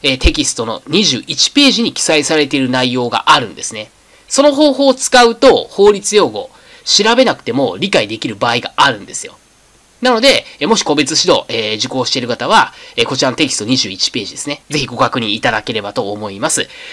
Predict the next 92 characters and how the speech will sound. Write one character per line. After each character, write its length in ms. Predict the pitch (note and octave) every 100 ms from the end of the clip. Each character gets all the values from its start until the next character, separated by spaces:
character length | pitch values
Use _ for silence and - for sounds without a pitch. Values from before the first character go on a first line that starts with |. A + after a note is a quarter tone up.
| -
ま 100 | C4
だ 120 | A#3
個 100 | -
別 140 | F#3 F#3+
指 60 |
導 100 | F#3+
を 40 | G#3+
受 120 | -
講 160 | C3 C#3
し 60 |
て 80 | -
い 40 | E3
な 80 |
い 60 | F3+
方 160 | B2+ C#3+
は 80 |
ぜ 100 | A#2+
ひ 120 | E3 C3
で 60 |
す 120 | -
ね、 140 | C3 C3 -
え 160 | B2+ A2
ー、 40 |
こ 120 | - C#3
う 60 |
い 20 | C3
っ 20 |
た 120 | -
特 180 | A#2+ -
典 140 | D#3+
も 160 | D3+ -
あ 60 | A2
り 100 | A#2
ま 100 | E3
す 140 | -
の 80 | G#2
で、 260 | C3+ G2 -
ぜ 100 | F3
ひ 120 | D3
受 160 | B2 C3
講 200 | C3 A#2+
し 60 |
て 60 | -
い 100 | A#2+
た 140 | C3
だ 100 | B2
け 160 | A#2 B2+
れ 120 | A2
ば 120 | G2+
と 160 | G2+ G2+
思 240 | G#2+ A2+
い 80 | A#2
ま 100 | B2
す。 200 | - G#2 - - _
や 80 | -
は 80 | -
り 80 | E3
宅 240 | D3 -
建 180 | C4+ C#4
合 160 | C4+ B3
格 220 | D#3+ -
す 100 | C3
る 80 | B2
た 140 | C3+
め 80 | C3+
に 100 | G#2+
は 180 | B2+ -
短 240 | A3+ C4+
期 100 | C4+
間 160 | - D#3
で 60 | G#2+
実 240 | G#2+ C3
力 140 | A2+
を 40 | A#2+ -
上 140 | C#3
げ 120 | E3+
る 40 | F#3
っ 40 |
て 120 | -
こ 80 | B2+
と 80 | G#2
が 100 | G#2
す 140 | -
ご 80 | C4+
く 80 | E3
重 220 | A#2+ C3
要 100 | B2
な 80 | A#2
ん 60 | G#2
で 80 |
す 100 | -
ね。 140 | A2+